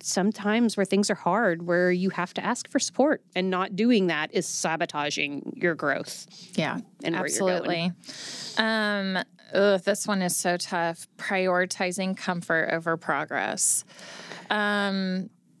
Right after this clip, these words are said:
Speaker 1: All of them fall into this.
Speaker 2: Ah! Yeah, um,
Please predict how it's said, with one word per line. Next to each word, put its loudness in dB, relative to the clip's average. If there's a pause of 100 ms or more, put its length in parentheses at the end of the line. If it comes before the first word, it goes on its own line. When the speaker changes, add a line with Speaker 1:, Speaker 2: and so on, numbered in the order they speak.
(140)
Speaker 1:
All 2
of -4
them -4 (160)
fall -2
into -4
this. 2 (340)
Speaker 2:
Ah! -2 (220)
Yeah, 0
um, 2